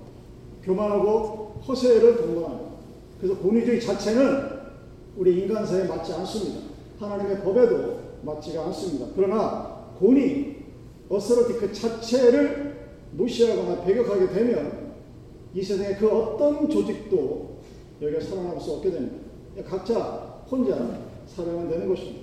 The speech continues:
그래서 우리는 우리가 살고 있는 이 사회와 이 조직 안에, 교회 안에, 가정과 국가 안에 권위를 인정하고 그 권위의 리더십에 순종할 수 있어야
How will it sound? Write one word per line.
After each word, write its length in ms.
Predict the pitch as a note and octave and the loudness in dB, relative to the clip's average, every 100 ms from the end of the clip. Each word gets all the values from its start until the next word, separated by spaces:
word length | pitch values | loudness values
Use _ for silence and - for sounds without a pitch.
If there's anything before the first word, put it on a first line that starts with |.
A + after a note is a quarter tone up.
| - - | -16 -10
그래서 180 | - G3 | 0 4
우리는 520 | G3+ A#3+ A3 - - - - - - - | 6 6 6 0 -6 -10 -14 -18 -18 -10
우리가 200 | F#3+ A#3+ | 2 4
살고 300 | B3 A#3 A3+ | 6 6 10
있는 200 | A3+ G#3+ | 8 8
이 60 | A3 | 2
사회와 480 | - B3 B3+ - - - - - - - - | 0 4 4 4 2 -6 -10 -14 -18 -20 -8
이 140 | F#3 F#3+ | -4 -2
조직 300 | G3 A3+ G#3+ | 0 2 2
안에, 420 | A3 A3 - - - - - | 2 0 -4 -8 -14 -16 0
교회 240 | G3+ A3 | 6 8
안에, 380 | - A#3 D3+ - - - - | 8 4 0 -2 -6 -12 -10
가정과 360 | F3 F#3 A3+ G#3 | -2 2 4 2
국가 360 | G#3 G3+ G#3+ A#3 | -2 0 0 2
안에 280 | G#3 - - - - - - - - - - | 0 -4 -10 -14 -18 -20 -20 -20 -20 -20 0
권위를 500 | G#3 B3+ A3+ - A3 | 4 6 6 6 6
인정하고 1080 | B3 C4 A#3+ F#3 - E3+ A3 - - - - | 8 8 6 2 0 0 -2 -6 -14 -18 -12
그 180 | F3 - | -10 -4
권위의 380 | F3+ G#3+ G#3 G3 | 0 2 4 4
리더십에 840 | A#3 B3+ F3 - E3 G#3+ - - | 6 6 4 2 -4 -6 -10 -16
순종할 500 | - B3+ A#3 G#3+ F#3+ | -6 -2 0 2 0
수 500 | F3+ F#3 F#3+ G3+ - G3+ | -2 2 2 2 -4 -8
있어야 400 | F#3+ - E3+ | -8 -6 -6